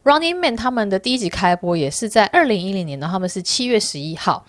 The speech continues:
啊，不过我不是他们一开播就马上知道这个节目的，我是大概在一一年年底还是一二年年初，这一一、二年之间呢才看到这个节目的。那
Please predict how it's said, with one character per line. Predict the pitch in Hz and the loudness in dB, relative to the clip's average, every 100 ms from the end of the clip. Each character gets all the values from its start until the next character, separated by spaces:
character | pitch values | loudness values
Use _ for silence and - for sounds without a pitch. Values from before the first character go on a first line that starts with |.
| - - - - - | -20 -20 -20 -20 -6
啊， | 285 | -2
不 | 277 | 2
过 | 330 | 6
我 | 339 185 | 6 4
不 | - | 2
是 | 202 285 | 0 0
他 | 247 | 0
们 | 254 | 0
一 | 208 | 0
开 | 220 208 | 0 2
播 | 202 202 | 4 4
就 | 202 | 2
马 | 202 131 | 0 -4
上 | 190 170 | -4 -6
知 | 175 | -2
道 | 180 | 0
这 | 165 165 | 2 0
个 | |
节 | 160 151 139 | -6 -8 -8
目 | 165 151 | -8 -8
的， | - | -8
我 | - | -6
是 | 180 302 | -8 -2
大 | 370 | 0
概 | 370 349 | 2 0
在 | - 320 277 220 _ | 2 4 4 0 _
一 | - 277 277 277 277 277 269 - | -8 -6 -6 -6 -6 -6 -8 -12
一 | - 254 | -12 -8
年 | 254 185 | -6 -6
年 | 165 160 | -6 -6
底 | 185 160 | -6 -6
还 | 160 | -6
是 | - 220 | -6 -8
一 | 220 214 | -8 -8
二 | 220 185 | -2 -2
年 | 156 143 143 | -4 -10 -12
年 | 147 147 | -12 -12
初， | 165 - 151 151 - - - - | -12 -10 -10 -10 -16 -20 -20 -20
这 | - - | -18 -4
一 | 302 302 | -2 0
一、 | 294 311 | 0 2
二 | 262 | 2
年 | 175 | 0
之 | 196 | -4
间 | 202 190 | -4 -2
呢 | 180 | -4
才 | - 165 | -4 -6
看 | - 208 | -4 -4
到 | |
这 | 185 | -2
个 | 165 | -4
节 | 156 156 | -4 -10
目 | 156 160 | -12 -14
的。 | - - - - - | -14 -16 -16 -18 -4
那 | 311 311 | 2 2